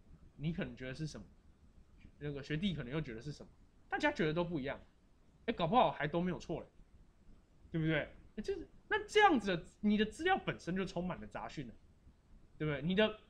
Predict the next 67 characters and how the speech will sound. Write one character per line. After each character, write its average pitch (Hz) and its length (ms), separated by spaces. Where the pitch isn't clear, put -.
你， 196 320
你 190 260
当 285 200
初 262 180
在 254 140
生 233 200
成 190 160
资 165 120
料 180 180
的 147 60
时 151 60
候， 165 100
你 135 60
的 131 80
annotator 135 480
本 123 220
来 113 140
就 147 320
充 165 140
满 147 180
杂 104 180
讯。 123 180
那 339 60
在 415 160
这 415 160
样 339 160
状 247 160
况 226 200
下， 190 240
我 180 80
们 202 240
很 185 160
清 240 140
楚 175 220
的 143 60
知 180 80
道 185 160
一 156 40
件 165 120
事， 160 100
跟， 214 180
按 233 140
照 220 120
我 165 40
们 147 80
刚 175 120
刚 175 100
理 123 80
论 139 140
推 135 140
导， 131 180
你 202 120
杂 196 340
讯 220 300
越 214 180
多， 165 400
杂 190 260
讯 220 220
越 214 160
多 170 180
就 180 100
越 240 160
不 170 100
适 190 180
合 147 120
用 151 160
大， 131 240